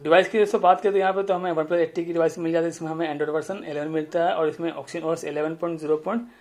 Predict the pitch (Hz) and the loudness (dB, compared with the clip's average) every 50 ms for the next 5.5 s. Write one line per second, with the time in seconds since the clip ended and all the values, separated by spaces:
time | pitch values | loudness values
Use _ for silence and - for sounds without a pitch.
0 | _ - - - - - _ 190 185 196 196 196 226 - 196 - 196 190 - 196 | _ -20 -20 -20 -20 -16 _ 6 6 6 6 6 0 -2 -2 -4 -6 -6 -4 2
1 | 185 185 175 185 175 185 196 196 175 160 165 165 160 156 151 160 160 151 156 151 | 2 2 2 2 -2 -4 -4 -4 -4 -2 -2 -2 0 0 0 0 0 0 -2 -4
2 | 143 147 127 147 143 143 139 135 135 131 131 147 143 143 135 139 170 165 165 165 | -6 -4 -6 -6 -8 -10 -6 -6 -6 -6 -6 -6 -6 -6 -6 -6 -4 -4 -2 -2
3 | 170 170 143 147 139 - - 160 156 156 151 151 151 147 143 147 151 151 151 151 | -4 -4 -6 -10 -12 -10 -10 -8 -6 -6 -6 -6 -6 -6 -6 -6 -6 -6 -8 -8
4 | 151 - 165 165 165 165 220 247 233 165 147 143 151 147 143 143 143 151 156 156 | -2 0 0 0 0 0 0 0 0 -2 -4 -4 -4 -4 -4 -4 -6 -6 -8 -6
5 | - 208 202 156 139 131 127 127 - 135 | -6 -6 -2 -2 -2 -4 -4 -4 -6 -8